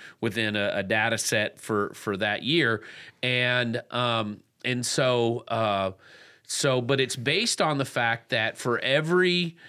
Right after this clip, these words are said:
uh, ten points in that, in that index, there's about a pound and a quarter of milk difference. So if, if we have a score of ninety versus a score of a hundred and one, the hundred and one, uh, will make about a pound and a,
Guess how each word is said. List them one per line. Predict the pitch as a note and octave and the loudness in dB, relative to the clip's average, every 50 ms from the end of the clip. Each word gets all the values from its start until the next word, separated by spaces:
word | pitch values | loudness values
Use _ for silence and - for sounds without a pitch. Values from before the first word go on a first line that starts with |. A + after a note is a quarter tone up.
| - - _ _ - | -20 -20 _ _ -6
uh, | - G2 G#2 G2+ G2+ F#2+ F#2+ - | -4 -2 -2 0 -2 -2 -2 -4
ten | - - D#3+ D#3+ D#3+ D#3 | -2 0 0 2 0 0
points | - - E3+ D#3+ E3 F3 F#3 E3+ - - | 0 0 2 2 2 2 0 -2 -6 -6
in | - - B2+ B2+ C3 | -4 -2 -2 0 2
that, | C3 B2+ B2 B2+ - | 2 2 2 0 -2
in | - A#2+ A#2 | -2 -2 0
that | A#2+ A#2 A#2 | 0 0 0
index, | - G#2 C3 C#3 C#3 D3+ D3+ D3+ D3 - - | 0 0 0 2 2 0 0 0 -2 -6 -8
there's | - - C3 C3 B2+ B2 | -2 0 0 0 2 0
about | C#3 B2+ A#2+ A#2+ A#2+ A#2+ | 0 0 2 0 2 0
a | A2 | -2
pound | G#2 - - A#2+ A#2 A#2 A#2+ A#2+ | -4 -4 -4 -2 -2 -2 -2 -2
and | A#2 G#2+ | -2 -4
a | G#2+ G#2+ | -4 -6
quarter | - - - A2 A2 G#2 G#2 G2+ | -8 -6 -2 -2 0 0 0 0
of | F#2+ F2 | 0 -2
milk | F#2+ G2+ G2+ F2+ F2+ G2 | -2 -2 -2 -2 -2 -4
difference. | G2+ F2+ - - E2 - - | -4 -4 -4 -10 -12 -10 -4
So | - A#2+ A2+ | -2 0 0
if, | A2 G#2+ | 0 -2
if | - - - - - - _ | -4 -14 -18 -18 -18 -14 _
we | - B2+ | 0 2
have | C#3 C#3 B2 | 2 2 2
a | A#2+ | 0
score | - - - C3+ C3+ B2+ B2 | -2 0 2 2 4 4 4
of | G#2+ G#2 G2+ G2 G2+ G2+ | 4 2 0 -2 -6 -2
ninety | G#2 A#2 A#2 B2 C3 C3 C3 B2 A#2 A2+ A2 | 0 0 2 2 2 2 2 2 2 2 2
versus | G#2+ G2+ A2 A2 G#2+ - G#2+ G2+ G2+ | 2 0 -2 -2 -2 -4 -6 -4 -4
a | G2+ | -4
score | - - - A2+ G#2+ G#2 | -4 -2 0 0 0 2
of | G2+ G2+ | 0 0
a | F#2+ | -2
hundred | F#2 A2 A2+ A2 A2 G#2 F#2+ | -2 -2 0 2 2 2 0
and | G2 F2+ F#2+ | -2 -2 -2
one, | G2 A#2 D3+ F#3 E3+ A2+ F#2 F2+ F#2+ G#2 - - - - - - - _ | -2 0 0 2 2 2 2 0 -2 -6 -10 -16 -20 -20 -20 -20 -20 _
the | - G#2+ A2+ A#2 | -6 -2 -2 0
hundred | G2 - D3 D#3+ D#3 C#3+ B2 | 0 0 0 2 2 2 0
and | A#2 A2+ A#2 | 0 0 0
one, | A#2+ C#3+ D3 C#3+ B2+ A#2 A2 G#2+ G#2+ G#2+ - - - - _ - | 0 2 2 2 2 2 0 -2 -4 -8 -10 -18 -20 -12 _ -2
uh, | G#2+ G#2 G#2 G2+ G2+ G2 G2+ G2 | 0 0 2 0 0 0 0 0
will | G2+ B2 B2 A#2+ | 2 2 2 2
make | A#2+ A#2+ B2+ B2 B2+ | 2 2 0 0 0
about | B2+ G#2 A2+ A2 G#2+ | 0 0 0 0 -2
a | G#2+ | -2
pound | - - - C3 B2 B2 B2+ B2 A#2 | -4 -2 -2 0 0 0 0 0 -2
and | A#2 A2 | -2 -2
a, | G#2 | -2